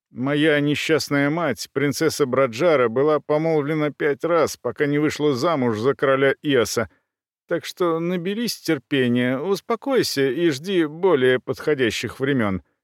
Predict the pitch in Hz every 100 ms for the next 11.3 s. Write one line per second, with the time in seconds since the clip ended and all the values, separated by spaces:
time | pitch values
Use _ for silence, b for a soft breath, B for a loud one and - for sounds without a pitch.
0 | _ _ _ - 85 127 156 147 175 170
1 | 170 165 156 - 170 147 - 220 180 110
2 | - - 139 - 160 165 - - - -
3 | 202 143 113 117 123 - 127 - 131 131
4 | 131 107 - 127 127 110 120 127 101 90
5 | - _ _ _ - 90 131 151 - 147
6 | 175 165 - 160 156 147 175 151 - 165
7 | 165 160 160 160 170 - 202 123 110 104
8 | - _ _ 120 123 139 156 226 214 135
9 | 127 127 123 - _ _ 156 - - 107
10 | 156 160 156 170 170 165 160 190 127 90
11 | 110 110 -